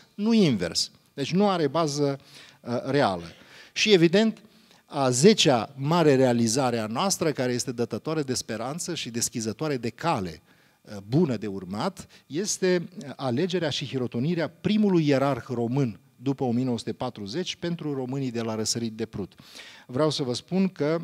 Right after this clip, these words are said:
uh, noi avem în prezent, conform, uh, uh, organigramei, pentru că orice instituție are o organigramă, are o schemă de încadrare,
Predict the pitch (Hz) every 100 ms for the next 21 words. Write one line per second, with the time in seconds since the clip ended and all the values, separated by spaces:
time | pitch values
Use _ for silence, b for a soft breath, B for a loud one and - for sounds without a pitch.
0 | - _ _ _ _ _ _ _ _ -
1 | _ - 117 113 110 110 110 - _ 143
2 | 135 147 123 139 135 123 117 - - 113
3 | 101 131 208 - - 107 98 135 127 127
4 | 117 113 104 b b b b - 98 98
5 | 101 135 127 113 107 107 113 131 208 -
6 | 120 92 95 101 117 135 123 107 - 113
7 | 123 107 110 113 110 113 113 117 110 104
8 | 135 160 135 107 101 101 - 127 120 101
9 | 98 92 110 160 170 160